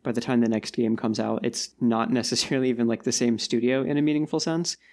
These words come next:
But everything that came out from, like, this specific, like, Team Ico just has such a personal touch to it, and it's just, it really is, like, nothing else. Like, for anyone who is unaware, like, this is also the, the team that made Shadow of the Colossus,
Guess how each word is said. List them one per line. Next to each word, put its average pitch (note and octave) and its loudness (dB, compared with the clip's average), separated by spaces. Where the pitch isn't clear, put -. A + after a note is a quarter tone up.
But C#3 0
everything D#3+ 2
that E3+ 0
came B2+ 0
out A#2+ 0
from, A2+ 0
like, A#2 -2
this B2+ 0
specific, A#2+ -2
like, G#2+ -4
Team A#2+ 2
Ico A#2 0
just - -4
has B2 0
such - -2
a G#2+ 0
personal B2 -2
touch - -6
to F3 0
it, G3+ 0
and C#3 0
it's A#2+ -4
just, C3 -4
it C#3 0
really D3+ 2
is, B2 0
like, - -6
nothing A#2+ 2
else. A2+ -2
Like, A#2 -2
for C#3+ -4
anyone C#3 2
who A2+ 2
is G#2+ -2
unaware, A#2 0
like, A2+ -2
this A#2+ 0
is A#2+ 0
also A2+ -2
the, A2+ -2
the B2 2
team A#2+ 2
that A2+ 2
made A2+ 0
Shadow A#2 0
of A#2 -2
the A2+ -4
Colossus, - -4